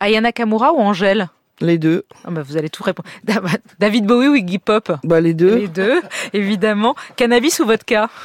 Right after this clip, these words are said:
Speaker 2: Euh,
Speaker 1: Les deux.
Speaker 2: je peux plus tellement boire de, d'alcool dans le sens où j'ai eu, euh, une hépatite C guérie, mais donc je, je la,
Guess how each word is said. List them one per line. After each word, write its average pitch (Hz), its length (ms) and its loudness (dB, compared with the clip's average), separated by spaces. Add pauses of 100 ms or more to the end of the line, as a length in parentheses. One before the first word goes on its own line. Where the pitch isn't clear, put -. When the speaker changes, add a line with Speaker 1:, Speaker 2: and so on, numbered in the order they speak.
(520)
Speaker 2:
Euh, 156 400 2
Speaker 1:
Les 151 80 0
deux. - 300 0 (1120)
Speaker 2:
je 160 180 -10
peux 202 140 0
plus 233 160 -4
tellement 202 360 0
boire 185 240 2
de, 175 140 0
d'alcool 170 500 0
dans 175 100 -2
le 165 60 -4
sens 175 320 -8
où 170 80 -4
j'ai 165 160 -4
eu, 165 260 -4
euh, 151 220 -4
une 160 140 -6
hépatite 160 420 -6
C 165 240 -4
guérie, 185 580 0
mais 151 160 -10
donc 160 240 -10
je, 147 220 -8
je 143 100 -12
la, 143 160 -8